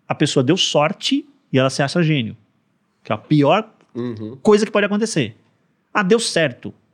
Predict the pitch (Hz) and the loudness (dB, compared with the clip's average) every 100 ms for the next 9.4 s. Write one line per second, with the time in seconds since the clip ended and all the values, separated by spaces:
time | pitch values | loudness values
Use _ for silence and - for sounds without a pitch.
0 | _ _ _ - 180 - _ _ - 147 | _ _ _ -16 -16 -16 _ _ -12 -12
1 | 165 165 160 165 180 123 - 120 - 143 | -10 -2 -2 0 -6 -6 -8 -8 -2 -2
2 | 175 156 156 165 185 151 95 - 120 110 | 0 0 2 2 0 -2 -6 -10 -10 -8
3 | - 165 123 - - _ _ _ 135 165 | 0 0 0 -10 -20 _ _ _ -8 -8
4 | _ - 139 170 - 147 160 202 214 254 | _ -16 -14 -14 -8 -2 0 0 -2 -6
5 | - - 247 311 320 320 240 143 101 - | -8 -2 -2 0 -2 -2 0 0 -2 -8
6 | _ _ _ _ _ _ _ _ _ _ | _ _ _ _ _ _ _ _ _ _
7 | - - 160 160 226 226 - - 403 381 | -12 -2 -2 0 -2 0 -4 -6 -20 -8
8 | 175 170 - 165 143 156 143 165 165 196 | -4 -2 2 2 2 -2 -2 -2 0 0
9 | 185 226 269 392 | 4 4 4 0